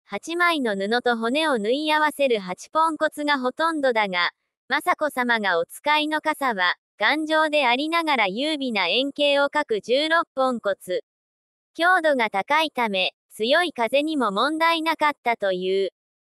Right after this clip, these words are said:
傘の手元についているタッセルを、中指や薬指など一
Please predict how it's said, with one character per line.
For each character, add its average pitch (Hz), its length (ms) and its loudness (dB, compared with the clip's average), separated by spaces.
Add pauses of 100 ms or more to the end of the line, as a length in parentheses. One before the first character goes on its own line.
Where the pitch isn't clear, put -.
(360)
傘 359 220 2
の 311 140 0
手 220 160 -2
元 302 260 0
に 285 180 -4
つ - 180 -6
い 294 100 -2
て 247 200 2
い 214 100 0
る 196 120 -2
タ 254 120 0
ッ 294 80 0
セ 254 240 0
ル 202 260 0
を、 160 80 0 (100)
中 202 280 -2
指 311 320 -2
や 202 120 0
薬 320 460 -6
指 269 240 -2
な 208 140 -2
ど 185 120 0
一 240 180 -4